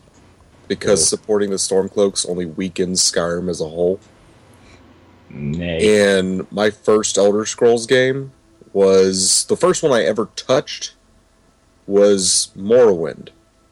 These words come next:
Speaker 1: And it was so bad, I brought it back the same day.
Speaker 2: <laughs> Are you serious?
Speaker 1: I'm serious. I got my money back for it the
Speaker 2: <laughs>
Speaker 1: same day at, at, that I purchased it because of how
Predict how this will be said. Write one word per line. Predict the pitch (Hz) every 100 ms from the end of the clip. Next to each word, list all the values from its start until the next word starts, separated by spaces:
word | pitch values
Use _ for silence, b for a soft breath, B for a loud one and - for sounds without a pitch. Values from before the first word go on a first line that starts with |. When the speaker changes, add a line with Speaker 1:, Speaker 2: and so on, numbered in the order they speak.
| _ _ _ _ _ _ _ _ _ _ _ _ - - _ -
Speaker 1:
And | 120 104 101 95 87 -
it | 104
was | - 101 95 98
so | - - - 117 127
bad, | 127 123 117 98 85 82 -
I | 92
brought | 87 82 98 98
it | 85 80
back | 92 85 -
the | 92
same | - - 87 80 80
day. | 82 76 - - - _ _ -
Speaker 2:
<laughs> | - - - - -
Are | -
you | 208 226
serious? | - 160 147 175 180 - - _ _ _ -
Speaker 1:
I'm | 110
serious. | 147 135 85 -
I | - 110
got | 113 104
my | 113
money | 107 104
back | 101 92
for | - 101 90
it | - 98
the | 101
Speaker 2:
<laughs> | 101
Speaker 1:
same | - - 101 104 107
day | 101 95 90 87
at, | - - - -
at, | 104 80
that | 104 98
I | 92
purchased | 104 98 92 -
it | 85 -
because | - 87
of | 80
how | 85